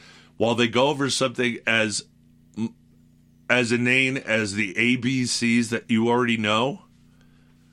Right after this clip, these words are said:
That's asking a lot of a kid. They should have just let me go home. You know what? You, to look through the A B Cs, you just go home. They did actually want to put me ahead of grade,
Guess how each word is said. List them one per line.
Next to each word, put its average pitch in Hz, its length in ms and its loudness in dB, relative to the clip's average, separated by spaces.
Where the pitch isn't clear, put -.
That's 214 240 0
asking 220 340 2
a 139 40 2
lot 139 240 2
of 117 80 -4
a 101 40 -6
kid. 107 240 -2
They 208 120 6
should 285 200 0
have 339 100 0
just 180 220 -2
let 151 220 -2
me 135 100 2
go 110 240 0
home. 104 520 -2
You 165 100 0
know 208 120 4
what? 214 280 4
You, 214 360 -2
to 196 120 2
look 202 220 4
through 196 240 0
the 175 180 2
A 160 40 2
B 143 160 0
Cs, 127 280 0
you 170 60 0
just 190 240 -4
go 117 160 2
home. 98 340 0
They 131 160 2
did 247 220 0
actually 127 400 0
want 113 160 -2
to 101 100 -8
put 131 200 -4
me 113 180 2
ahead 127 260 0
of 104 80 -4
grade, 87 420 -2